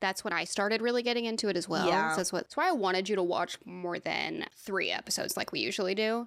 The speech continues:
Speaker 2: Yeah.
Speaker 1: So was there anything else, or was that all for you for the general?
Speaker 2: I think that was it. I wasn't too,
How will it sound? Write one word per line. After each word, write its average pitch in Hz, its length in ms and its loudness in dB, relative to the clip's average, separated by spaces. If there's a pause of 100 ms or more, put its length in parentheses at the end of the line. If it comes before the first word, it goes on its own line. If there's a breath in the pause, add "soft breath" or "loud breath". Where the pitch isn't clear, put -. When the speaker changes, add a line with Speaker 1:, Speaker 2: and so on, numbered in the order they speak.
(120)
Speaker 2:
Yeah. 185 320 2 (140)
Speaker 1:
So 175 600 0 (240)
was 214 180 0
there 202 100 4
anything 196 260 2
else, 180 200 2
or - 60 0
was 165 140 -2
that 165 160 -2
all 180 380 0
for 185 100 -4
you - 280 -2
for 180 200 0
the - 180 -2
general? - 520 -6
Speaker 2:
I - 40 -12
think 381 140 0
that 466 120 2
was 220 100 -2
it. 196 180 4
I 180 60 4
wasn't 262 280 -4
too, 233 120 -4